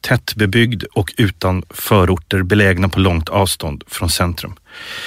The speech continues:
eh, skrev Gunnar Lindman och fortsatte: "Man ska kunna cykla från sin bostad till sitt arbete var man än bor i staden. För att kunna koncentrera bebyggelsen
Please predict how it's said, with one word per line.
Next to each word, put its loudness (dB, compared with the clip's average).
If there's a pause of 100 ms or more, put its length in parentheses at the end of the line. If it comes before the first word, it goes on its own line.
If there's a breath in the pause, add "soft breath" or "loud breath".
(360 loud breath)
eh, -2
skrev -2
Gunnar 0
Lindman 0
och 0
fortsatte: 0
"Man 6
ska 2
kunna 4
cykla 0
från 0
sin 0
bostad 0
till -4
sitt -2
arbete 4
var 4
man 6
än 2
bor -4 (100)
i -2
staden. 0 (500)
För 2
att 2
kunna 2
koncentrera 2
bebyggelsen 0